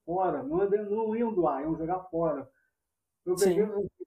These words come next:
Speaker 1: "Dá, chegou a dar uma dor." Eu disse, "Não, vou levar tudo pra casa." "Pode?" "Pode, à vontade." Até hoje. Aí estão aqui até hoje, bem cuidados, sendo limpinhos, sempre,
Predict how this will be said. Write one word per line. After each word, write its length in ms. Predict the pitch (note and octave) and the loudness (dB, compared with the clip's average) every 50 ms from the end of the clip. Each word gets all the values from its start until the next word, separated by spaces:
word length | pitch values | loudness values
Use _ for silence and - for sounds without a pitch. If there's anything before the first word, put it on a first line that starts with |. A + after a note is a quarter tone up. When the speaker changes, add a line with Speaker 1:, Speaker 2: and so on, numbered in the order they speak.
| - A3 G#3 | -8 -6 -2
Speaker 1:
"Dá, 180 | G#3+ A3 A3 - | 0 0 0 0
chegou 200 | E3+ F3+ F3+ A3 | 0 0 0 2
a 100 | A3+ G#3+ | 0 0
dar 180 | G#3 A#3 B3+ A#3 | 0 -2 -2 -4
uma 80 | F#3 E3 | -2 2
dor." 220 | F3+ G3 G#3+ G3 | 4 4 4 4
Eu 60 | E3+ E3+ | 0 -2
disse, 140 | - - | -4 -4
"Não, 480 | F3 E3+ F#3+ A#3 C#4 D#4 D#4+ D4+ A#3 E3 | -4 -2 0 2 4 4 4 4 2 2
vou 100 | E3 G3 | 2 2
levar 200 | G#3+ G3+ A#3 B3 | 2 2 0 -2
tudo 140 | C#4+ C#4+ C#4+ | -2 -4 -2
pra 120 | D#4 D4 | -2 -4
casa." 320 | C#4 - A3 A#3+ F3 D3 - - | -4 -2 0 2 2 2 0 -2
"Pode?" 260 | F3 A3+ C4+ B3 - - - - - _ | -2 -2 0 0 -2 -4 -8 -12 -12 _
"Pode, 580 | C4+ - - G#3 A#3+ A#3+ A#3 G#3+ E3 C3+ - - _ _ E3 - - _ _ | -4 -2 0 0 0 0 -2 -2 -4 -4 -6 -10 _ _ -18 -18 -18 _ _
à 60 | D#3+ D#3+ | -4 -4
vontade." 760 | F3+ A#3+ D4 D4 - A#3+ A#3 A#3+ A#3+ A#3 F#3 D3+ C#3+ C3+ - - _ _ _ _ _ _ _ _ _ _ _ _ _ _ _ _ | -2 -4 -4 -4 -4 -4 -2 0 0 -2 -2 -4 -6 -8 -10 -14 _ _ _ _ _ _ _ _ _ _ _ _ _ _ _ _
Até 120 | F#3+ G3 | 0 2
hoje. 480 | F#3 E3+ F3 F3 F3 D#3+ C3+ B2 B2 A#2 A#2 - _ _ _ _ | 2 4 4 4 2 2 0 -2 -6 -10 -12 -14 _ _ _ _
Aí 120 | C3 C3+ C3+ | -10 -10 -8
estão 160 | - D3+ D#3+ | -4 -2 -2
aqui 220 | D#3 D#3 - E3+ | -2 -2 -2 -2
até 240 | E3 E3 E3+ F3 D3+ | -2 0 0 0 0
hoje, 640 | C#3+ D3 E3 F#3 G3 G3 F3+ D#3+ D3+ D3 C3+ C3+ - _ | 2 4 4 4 6 4 4 2 0 -4 -8 -8 -12 _
bem 220 | C#3 C#3+ D#3+ F3 E3+ | -6 -4 -4 -2 -2
cuidados, 920 | - D#3 C#3 B2+ C3 C#3 D3+ F3+ F#3 F#3 F3+ F3 E3 D#3+ D#3 C#3+ - - _ _ _ _ _ _ _ | -2 -2 -2 -2 -4 -4 -2 0 2 2 2 2 2 0 -2 -2 -4 -10 _ _ _ _ _ _ _
sendo 340 | _ _ F3 F#3 F#3 E3+ F3 | _ _ 0 0 2 2 2
limpinhos, 1120 | E3+ E3+ E3 D#3 C#3 - - E3+ F3+ G3 G3 G3 F#3+ F#3+ F#3 F3 E3+ D#3+ D#3+ - - - | 2 2 2 0 -2 -4 -2 -2 -2 0 -2 -2 -2 0 0 2 2 2 0 -2 -10 -8
sempre, 400 | _ E3 F3 F3 E3+ F3 E3 D3 | _ 0 0 2 2 2 0 0